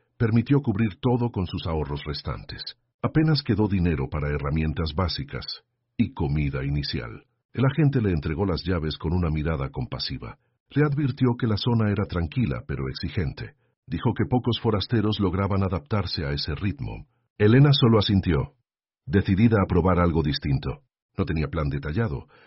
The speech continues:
solo la urgencia de reconstruirse. Entró a la casa y encontró muebles viejos cubiertos de polvo, una mesa de madera, sillas rotas, un fogón antiguo. Todo olía a humedad y a tiempo detenido. Aún así,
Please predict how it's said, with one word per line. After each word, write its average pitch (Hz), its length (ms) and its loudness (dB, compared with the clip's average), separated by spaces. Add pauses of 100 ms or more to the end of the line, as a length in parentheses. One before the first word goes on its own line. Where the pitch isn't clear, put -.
(120)
solo 117 280 2
la 110 120 4
urgencia 107 600 0
de 69 100 -4
reconstruirse. 69 880 -6 (320)
Entró 120 260 2
a 151 40 4
la 131 120 4
casa 64 440 -6 (520)
y 113 100 2
encontró 113 380 2
muebles 120 420 4
viejos 107 380 0
cubiertos 78 520 -4
de - 100 -6
polvo, - 460 -6 (240)
una 101 200 2
mesa 80 300 0
de 67 100 -2
madera, 65 460 -2
sillas 69 420 -4
rotas, 71 440 0
un 80 120 0
fogón 69 360 -2
antiguo. 62 580 -4 (320)
Todo 135 280 4
olía 113 320 2
a 95 60 2
humedad 87 400 2
y 80 100 -2
a 71 60 0
tiempo 73 380 0
detenido. 67 600 -6 (340)
Aún 120 200 4
así, 143 340 0